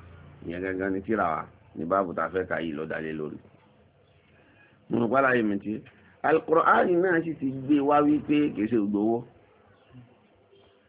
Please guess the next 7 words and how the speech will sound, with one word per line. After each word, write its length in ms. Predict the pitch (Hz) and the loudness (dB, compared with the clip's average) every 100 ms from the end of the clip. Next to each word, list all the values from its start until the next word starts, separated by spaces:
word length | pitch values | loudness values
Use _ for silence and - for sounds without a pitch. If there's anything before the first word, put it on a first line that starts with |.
| _ _ - | _ _ 0
Torí 180 | 147 175 | 2 2
pé 100 | 208 | 0
Qur'an 340 | 139 143 156 | 2 4 4
sọ 80 | 143 | 2
pé 120 | 139 | 0
khudh 360 | 143 151 160 147 - | -2 2 2 0 -4
min 540 | - 117 139 165 196 | -4 -2 0 0 0